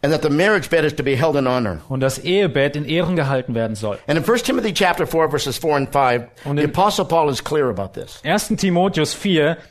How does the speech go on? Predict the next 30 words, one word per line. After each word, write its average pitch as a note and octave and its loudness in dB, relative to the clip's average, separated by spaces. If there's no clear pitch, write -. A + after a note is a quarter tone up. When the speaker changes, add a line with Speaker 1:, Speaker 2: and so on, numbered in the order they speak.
Speaker 2:
in D3 -6
den D3 -2
Versen E3 0
vier G3 0
und C3+ -2
fünf, D#3+ -4
spricht F#3 -4
der C3+ 0
Apostel F3+ -2
Paulus D3 -2
es A#2+ -10
deutlich D3+ -2
an. B2+ -6
Erster C#3+ -6
Timotheus D3+ -4
vier, C#3 -2
Vers C#3 -4
vier. B2+ -6
„Denn D3 0
alles, F#3+ 2
was D#3 -2
Gott F#3 0
geschaffen F#3 -2
hat, E3 0
ist F3 -6
gut - -2
und D#3 -4
nichts G3 -2
ist - -4
verwerflich, D3+ -2